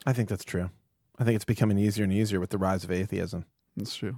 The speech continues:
Speaker 1: Will your
Speaker 2: And
Speaker 1: book,
Speaker 2: the Apple Watch.
Speaker 1: will your book be <laughs> religious?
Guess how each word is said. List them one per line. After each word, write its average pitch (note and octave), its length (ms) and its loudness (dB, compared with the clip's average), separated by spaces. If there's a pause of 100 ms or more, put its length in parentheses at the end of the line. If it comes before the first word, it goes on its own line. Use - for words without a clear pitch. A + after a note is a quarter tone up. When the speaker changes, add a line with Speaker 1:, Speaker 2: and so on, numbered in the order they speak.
(140)
Speaker 1:
Will B2+ 140 8
your B2+ 120 10
Speaker 2:
And D3 120 12
Speaker 1:
book, C3+ 80 4
Speaker 2:
the - 40 2
Apple A#2 260 2
Watch. A2+ 220 2
Speaker 1:
will C3+ 80 12
your C3 120 12
book C3 180 10
be A2+ 120 12
<laughs> - 100 8
religious? A#2+ 720 8